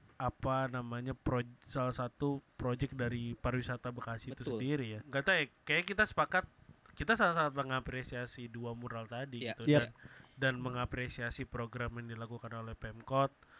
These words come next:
Speaker 1: untuk menggandeng dan merangkul teman-teman komunitas, dan diawalinya dari teman-teman kolektif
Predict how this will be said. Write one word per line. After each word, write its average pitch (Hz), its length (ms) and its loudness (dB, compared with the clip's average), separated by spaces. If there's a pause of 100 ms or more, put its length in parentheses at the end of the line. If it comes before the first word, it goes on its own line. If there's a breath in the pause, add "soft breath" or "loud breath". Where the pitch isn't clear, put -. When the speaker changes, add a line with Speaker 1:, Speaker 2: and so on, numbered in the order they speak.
(200 loud breath)
Speaker 1:
untuk 123 500 -6
menggandeng 127 800 -4
dan 120 80 -4
merangkul 117 560 -6
teman-teman 107 600 -10
komunitas, 107 680 -10
dan 113 160 -6
diawalinya 110 640 -6
dari 110 220 -8
teman-teman 110 580 -12
kolektif 107 480 -10